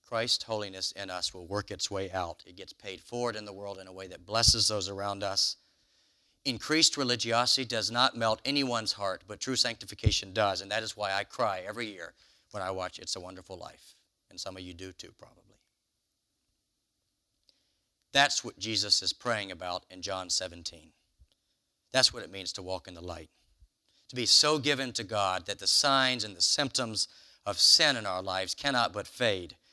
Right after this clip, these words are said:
Things like fear and shame, slander and gossip, avarice, complaining, ingratitude,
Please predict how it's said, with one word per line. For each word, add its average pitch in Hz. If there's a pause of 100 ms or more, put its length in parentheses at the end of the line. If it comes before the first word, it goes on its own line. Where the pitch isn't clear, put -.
(160)
Things 127
like 113
fear 110 (600)
and 107
shame, 104
slander 143
and 98
gossip, 127
avarice, 123
complaining, 110 (800)
ingratitude, 113